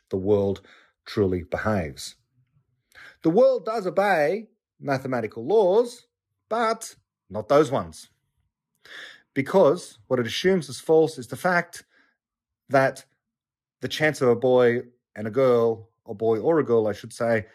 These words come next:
is fifty fifty. That there's a fifty fifty split of boys and girls in the population, but it's not. It's not exactly that. The reality is not a fifty fifty split.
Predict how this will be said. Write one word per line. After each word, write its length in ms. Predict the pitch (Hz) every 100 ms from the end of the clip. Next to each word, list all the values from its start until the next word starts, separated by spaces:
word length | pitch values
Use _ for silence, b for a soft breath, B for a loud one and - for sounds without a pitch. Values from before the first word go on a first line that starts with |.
| b b -
is 180 | 117
fifty 260 | - 101 107
fifty. 460 | 135 139 139 101 73 _ _ _ _ _ _ _ _ _
That 100 | 110
there's 180 | 104 113
a 40 | 113
fifty 300 | 131 127 117
fifty 300 | 127 - 120
split 340 | - 180 175
of 140 | 113
boys 200 | 127 117
and 100 | 110
girls 160 | 110 107
in 40 |
the 60 | 107
population, 640 | 117 110 120 131 123 123 B B B B
but 100 | 110
it's 180 | 104 -
not. 320 | 107 78 - _ _ _ _ _
It's 240 | - -
not 140 | 117 104
exactly 420 | 95 90 - 82
that. 260 | 73 - - _ _ _ _ _ _ _ _ _ _ _ _ _ _ _ _ _ _ _ _
The 100 | -
reality 520 | 101 120 123 120 -
is 160 | 95 90
not 480 | 131 165 156 143 - _
a 120 | 98
fifty 360 | - 107 - 98
fifty 380 | - 87 - 82
split. 400 | - 71 69